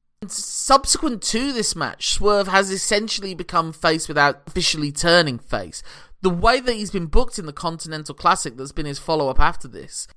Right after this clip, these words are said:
they booked him as strong as you possibly can without winning the tournament. He goes through his block with a five and one record,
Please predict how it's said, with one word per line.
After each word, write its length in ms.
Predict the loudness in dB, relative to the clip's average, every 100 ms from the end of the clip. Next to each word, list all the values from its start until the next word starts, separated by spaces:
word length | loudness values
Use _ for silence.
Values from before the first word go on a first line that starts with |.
| _
they 100 | 2
booked 300 | 6 6 6
him 100 | 0
as 80 | -4
strong 260 | -2 -4 -4
as 120 | -6
you 80 | 2
possibly 440 | 4 4 0 -8
can 320 | -2 0 0
without 360 | -2 -2 -2 -2
winning 260 | -6 -6 -8
the 80 | -4
tournament. 600 | -2 -2 -2 -8 -16 -20 -20 -16
He 60 | -2
goes 300 | 4 4 4
through 140 | -2
his 220 | 0 0 0
block 300 | 2 2 0
with 100 | -4
a 60 |
five 340 | 0 2 2 2
and 160 | -4
one 200 | -4 -6
record, 680 | -8 -10 -10 -14 -12 -10